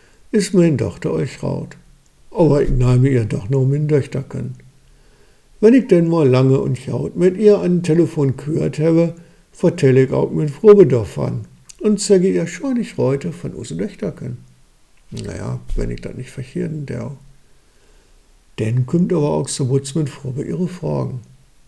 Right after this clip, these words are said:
Ist sie just alleine oder bei ihren Freund? Tja, dat weet ich nicht.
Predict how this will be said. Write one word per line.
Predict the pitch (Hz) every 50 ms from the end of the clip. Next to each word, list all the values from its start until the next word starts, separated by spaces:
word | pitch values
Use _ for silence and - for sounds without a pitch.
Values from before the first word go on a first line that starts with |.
| _ _ _ _ _ _ - - -
Ist | 202 175 135 -
sie | 131 123
just | 113 120 113 - - -
alleine | 113 101 92 90 87 90 107 123 143 175 196 202 180 - - - _ - -
oder | - 143 123 123 117
bei | 110 120 123
ihren | - 120 123 117 110 107
Freund? | - - - 220 208 170 123 107 - - - _ _ _ _ _ _ _ _ _ _ _ _ _ _ _
Tja, | - - - - - -
dat | - 139 143 135 139
weet | 147 139 139 - -
ich | 151 - -
nicht. | 139 135 127 120 - -